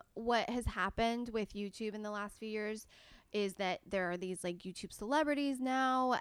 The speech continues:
and everybody's trying to one-up each other on quality and content. Like, I don't film with the camera we're currently using normally. I use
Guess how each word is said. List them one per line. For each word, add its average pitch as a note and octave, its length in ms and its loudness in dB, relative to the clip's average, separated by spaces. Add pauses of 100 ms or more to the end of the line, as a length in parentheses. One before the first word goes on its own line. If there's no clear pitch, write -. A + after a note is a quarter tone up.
and G3 360 0
everybody's G#3 460 0
trying G3 220 -6
to F#3+ 80 -4
one-up G3+ 340 -4
each G3+ 180 -8
other F#3+ 200 -2
on F3+ 100 -4
quality G3 540 2
and F3 120 -2
content. B3+ 760 0 (380)
Like, F#3+ 460 0 (340)
I G#3 140 4
don't E4 220 4
film G3+ 280 2
with F#3+ 160 -2
the F3+ 120 -2
camera F3+ 320 -2
we're D#3+ 80 -2
currently F#3 420 -4
using A#3+ 440 0
normally. A#3+ 520 2
I G3 120 0
use G#3 400 2